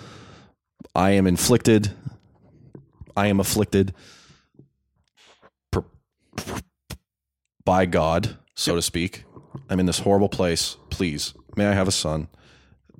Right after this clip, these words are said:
Speaker 1: And because you have given me a son, I will give him to you for the rest of his life."
Speaker 2: Yep. The, the son is not even for her own sake.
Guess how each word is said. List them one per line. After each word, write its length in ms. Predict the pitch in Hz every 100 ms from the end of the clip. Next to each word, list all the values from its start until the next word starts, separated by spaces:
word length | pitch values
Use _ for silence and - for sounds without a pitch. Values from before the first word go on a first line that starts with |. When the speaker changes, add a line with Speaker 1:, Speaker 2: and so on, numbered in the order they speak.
| _ _
Speaker 1:
And 240 | - 80 - _ -
because 580 | 90 - 107 95 - - - _ 90
you 160 | 95
have 140 | 90 92
given 240 | 107 101
me 100 | 87
a 60 | 82
son, 360 | - 82 80 -
I 120 | 85
will 140 | 95 95
give 200 | 87 87
him 120 | 82
to 120 | 87
you 340 | 78 80 76 - _ _ _ _ _ _ _ _ _ _ _ _ _ _
for 80 | -
the 100 | 87
rest 240 | 85 82 73
of 60 |
his 100 | 71
life." 340 | 69 52 - - _ _
Speaker 2:
Yep. 220 | 123 113 _
The, 200 | - 117
the 180 | 113 107
son 300 | - 117 113
is 160 | 110 107
not 180 | 104
even 300 | 107 104 104
for 260 | 98 104 101
her 240 | - 104 -
own 240 | 104 98
sake. 520 | - - - - _